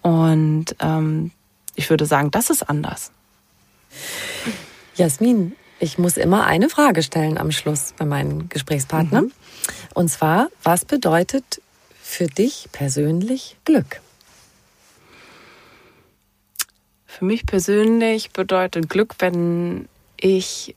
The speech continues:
Speaker 1: in meiner eigenen Mitte bin und dann die Kraft habe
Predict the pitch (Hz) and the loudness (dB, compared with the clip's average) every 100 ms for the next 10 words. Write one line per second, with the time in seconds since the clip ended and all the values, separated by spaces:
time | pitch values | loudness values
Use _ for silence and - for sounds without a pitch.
0 | - 180 180 175 170 170 170 170 165 165 | -6 -2 0 0 0 -2 -2 -2 -2 -4
1 | 160 160 - _ _ - 170 202 233 214 | -6 -8 -14 _ _ -4 2 2 4 2
2 | 185 185 247 254 226 190 214 262 269 _ | 4 2 2 0 2 2 4 2 -2 _
3 | _ 185 170 180 185 190 185 - - 180 | _ -4 0 0 2 0 -2 -4 -2 -4
4 | - - 180 180 175 175 170 165 175 | -6 0 2 2 2 0 0 -2 -6